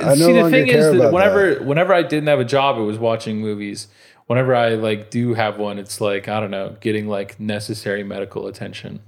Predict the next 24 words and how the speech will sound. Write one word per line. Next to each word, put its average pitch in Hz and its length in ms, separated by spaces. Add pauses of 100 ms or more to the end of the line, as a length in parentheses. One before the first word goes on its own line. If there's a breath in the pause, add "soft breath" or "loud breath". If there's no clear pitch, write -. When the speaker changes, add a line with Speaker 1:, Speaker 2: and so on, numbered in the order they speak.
(140)
Speaker 2:
or, 110 160
Speaker 1:
<laughs> 139 160
Speaker 2:
like, 101 260 (460 soft breath)
you 110 100
know, 101 200
going 110 280
and 107 140
buying 107 280
something 104 340
the 107 80
family 104 340
desperately 101 640
needs. 101 420
Like, 123 220
just 143 220
the, 143 180
the 135 200
level 147 380
of 120 240
thing 131 320
that 110 380
isn't 117 300
getting 107 280
done 104 460